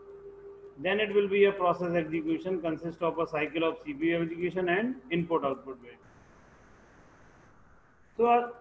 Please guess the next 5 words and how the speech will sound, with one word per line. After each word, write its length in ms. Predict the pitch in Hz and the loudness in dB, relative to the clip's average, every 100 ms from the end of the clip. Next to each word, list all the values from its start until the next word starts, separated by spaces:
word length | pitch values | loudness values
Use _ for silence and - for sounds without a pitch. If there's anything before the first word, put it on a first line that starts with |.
| - | -4
scheduling 640 | 185 170 214 220 240 233 226 | 0 6 6 8 6 4 2
system 680 | 190 - 220 196 165 190 - - _ _ _ - - - - 160 | 2 2 4 4 4 0 -6 -18 _ _ _ -20 -20 -20 -6 2
allows 560 | 175 190 214 226 226 - - 135 | 6 8 8 6 2 -4 -14 -12
one 360 | 131 180 233 226 | -2 0 2 0
process 760 | 185 175 170 - 185 180 190 | 0 2 2 2 2 4 2